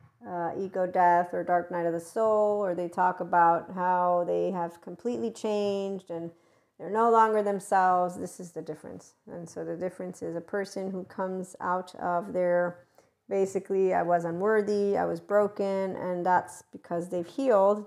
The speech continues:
their childhood trauma, their attachment insecurity, and they can have done this on their own or with a therapist or with a combination, 'cause the relationships is actually how you get to move into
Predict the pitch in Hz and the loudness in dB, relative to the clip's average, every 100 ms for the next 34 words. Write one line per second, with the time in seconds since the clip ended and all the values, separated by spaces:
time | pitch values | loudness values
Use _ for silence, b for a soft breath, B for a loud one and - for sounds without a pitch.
0 | - - 170 170 165 160 170 - 220 233 | -14 -8 -6 -6 -6 -6 -8 -6 2 4
1 | 226 220 214 214 214 196 175 170 175 - | 4 4 4 4 0 -2 -4 -4 -8 -8
2 | - 180 - - - - 226 214 208 202 | -12 -12 -12 -12 -16 -4 0 2 0 -2
3 | 202 196 b b b b _ 190 180 180 | -2 -4 b b b b _ -4 0 0
4 | 180 190 196 196 - 240 226 240 226 202 | 0 2 2 0 -4 -4 0 2 0 2
5 | 220 226 190 180 - 185 180 180 - 247 | 2 2 -2 -4 -6 -4 -2 -2 0 2
6 | 269 262 262 254 - 214 214 214 208 - | 4 4 2 -2 -2 0 4 4 2 -2
7 | - 190 185 190 190 226 247 247 247 233 | -6 -6 -6 -12 -10 -4 -4 -2 0 -2
8 | 233 208 190 196 196 - - 196 185 196 | -4 -6 -2 -2 -2 -6 -12 -8 -6 -6
9 | 190 208 220 262 277 - - - 175 175 | -8 -8 -6 -6 -6 -8 -14 -12 -14 -8
10 | 185 175 175 196 240 240 214 208 190 190 | -4 -4 -4 -2 -2 -2 -8 -6 -8 -8
11 | - 185 175 - - 185 175 175 226 226 | -10 -4 -4 -6 -8 -6 -6 -6 -6 -4
12 | 220 196 196 190 233 - 190 180 208 202 | -4 -6 -4 -2 -4 -6 -8 -4 -4 -2
13 | 214 226 - 190 180 | -4 -6 -6 -4 -4